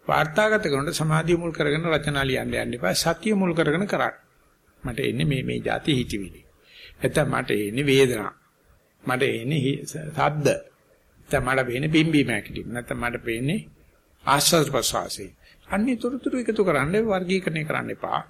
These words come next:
හොඳ නරක කියන්න යන්නත් එපා. මේ එකම භාවනා මධ්‍යස්ථානයේ අපි සිය දෙනෙක් භාවනා කරාට ඔක්කොටම හිතවිලි එන්නේ නැහැ. මයි ළඟ ඉන්න කෙනාට සද්ද ප්‍රශ්නයක් තියෙනවා.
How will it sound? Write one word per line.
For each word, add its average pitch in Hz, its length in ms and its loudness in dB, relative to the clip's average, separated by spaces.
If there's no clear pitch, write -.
හොඳ 135 220 -2
නරක 151 320 2
කියන්න 139 320 -2
යන්නත් 120 340 -2
එපා. - 320 0
මේ 165 200 0
එකම 165 320 2
භාවනා 185 480 4
මධ්‍යස්ථානයේ 170 720 0
අපි 165 140 0
සිය 131 240 0
දෙනෙක් 160 300 2
භාවනා 190 420 0
කරාට 202 320 0
ඔක්කොටම 220 680 2
හිතවිලි 254 460 2
එන්නේ 294 180 0
නැහැ. 180 340 0
මයි 170 200 2
ළඟ 190 200 4
ඉන්න 208 180 2
කෙනාට 240 280 2
සද්ද 240 260 2
ප්‍රශ්නයක් 147 420 2
තියෙනවා. 87 400 -4